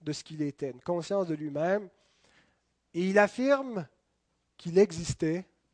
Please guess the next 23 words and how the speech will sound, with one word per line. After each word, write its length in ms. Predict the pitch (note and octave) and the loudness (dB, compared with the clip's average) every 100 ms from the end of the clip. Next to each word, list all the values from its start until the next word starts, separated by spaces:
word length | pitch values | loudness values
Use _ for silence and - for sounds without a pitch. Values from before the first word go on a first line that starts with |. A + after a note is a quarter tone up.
| _ | _
avant 300 | D#3 D3+ F3+ | -6 -2 -2
que 100 | E3+ | -2
le 140 | D#3 D3 | -4 0
monde 220 | D#3+ D#3+ | -2 -2
n'existe. 720 | C#3 C3+ C#3 B2 - - - _ _ _ _ _ _ _ _ _ _ - - _ _ _ | -8 -10 -14 -14 -16 -20 -20 _ _ _ _ _ _ _ _ _ _ -20 -20 _ _ _
D'ailleurs, 320 | C#3+ D#3+ G3 F#3 | 0 4 6 4
ça 120 | E3+ | 0
lui 140 | E3 | 4
a 60 | E3+ | 4
valu 240 | E3 F#3+ | 4 2
de 120 | F3 | 0
se 60 | D#3 | 0
faire 200 | F3+ F3 - - _ _ _ | 2 0 -2 -20 _ _ _
garrocher 640 | D#3 G3 G3 F3+ - A3 | 8 10 10 4 2 -6
quelques 360 | - E3+ - E3 | -4 -8 -4 -4
cailloux 500 | - E3 D#3 A3 F#3 | -2 -2 -2 -4 -2
un 80 | D3+ | 0
bon 140 | E3 | 0
moment 140 | E3 D3+ | 0 -2
donné 220 | D3+ F#3 | -2 -2
dans 220 | D#3+ C#3+ | 0 -2
Jean 220 | C#3 D3+ | -2 -4
huit, 340 | C#3 F#3+ - | 0 0 -2